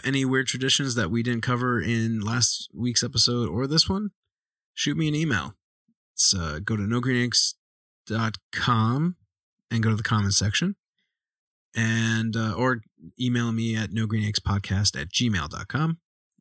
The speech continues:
and, uh, let me know what it is give me a link to an actual article or something so I can read up on it and, uh, maybe present it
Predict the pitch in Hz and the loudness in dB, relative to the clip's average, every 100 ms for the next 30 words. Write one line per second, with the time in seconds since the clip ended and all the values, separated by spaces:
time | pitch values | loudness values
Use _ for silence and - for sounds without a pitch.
0 | - 117 104 104 107 101 113 113 120 143 | -4 0 2 2 2 0 -2 0 2 2
1 | 135 - _ 113 113 120 143 147 - - | 0 -4 _ -2 0 2 2 4 2 2
2 | - _ _ 123 127 120 123 131 - 135 | -4 _ _ -2 0 0 0 -2 -4 -2
3 | 123 117 117 110 101 107 107 135 139 143 | 0 0 0 -2 -2 0 0 -2 0 -2
4 | 139 139 139 147 131 98 104 104 104 _ | 0 0 -2 0 2 0 0 -2 -4 _
5 | _ _ _ _ - 127 131 123 131 127 | _ _ _ _ 0 2 2 2 0 2
6 | 127 117 110 110 107 76 - _ _ - | 2 0 -2 -2 -2 -6 -14 _ _ -2
7 | 113 110 113 113 117 117 110 - _ _ | 0 2 2 2 2 2 2 -2 _ _
8 | _ _ _ _ _ _ 135 127 127 127 | _ _ _ _ _ _ 2 4 4 4
9 | 127 - | 2 -2